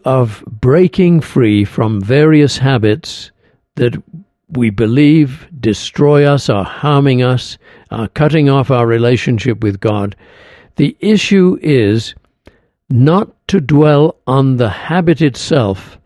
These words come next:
but the state of mind in which we express it. Because all sins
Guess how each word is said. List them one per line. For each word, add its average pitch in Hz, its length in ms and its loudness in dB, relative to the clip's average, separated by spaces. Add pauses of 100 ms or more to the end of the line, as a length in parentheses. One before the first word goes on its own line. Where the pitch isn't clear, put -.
(500)
but 131 220 -2
the 131 100 -2
state - 640 0
of 156 140 0
mind 151 460 2
in 123 200 0
which 139 280 -2
we 139 220 0
express 120 600 -4
it. 90 240 -8 (1300)
Because 120 360 0
all 180 280 4
sins 110 680 -2